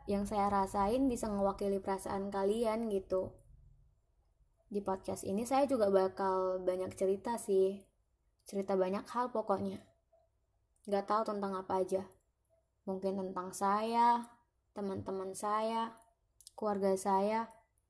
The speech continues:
atau tentang dia. Dia siapa ya? <laughs> Ya, pokoknya gitu aja deh. Saya kayaknya udah terlalu banyak bicara di sini.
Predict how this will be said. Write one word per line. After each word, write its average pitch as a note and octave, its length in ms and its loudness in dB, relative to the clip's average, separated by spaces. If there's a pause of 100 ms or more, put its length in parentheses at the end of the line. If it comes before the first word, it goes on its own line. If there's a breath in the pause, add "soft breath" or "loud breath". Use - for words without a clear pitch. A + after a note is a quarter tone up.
(160)
atau A3 320 0
tentang A3+ 480 0
dia. F#3 240 6 (1800)
Dia F3+ 240 0
siapa F3+ 480 -4
ya? F3+ 220 -2 (260)
<laughs> G3+ 480 0 (840 loud breath)
Ya, A3 320 0
pokoknya A3 480 -2
gitu G3+ 240 -2
aja G3 320 2
deh. G3+ 240 0 (960)
Saya A#3 320 2
kayaknya B3+ 320 2
udah A#3 160 2
terlalu G#3+ 320 2
banyak G3+ 320 0
bicara G#3+ 480 0
di A3+ 160 0
sini. A3 480 -6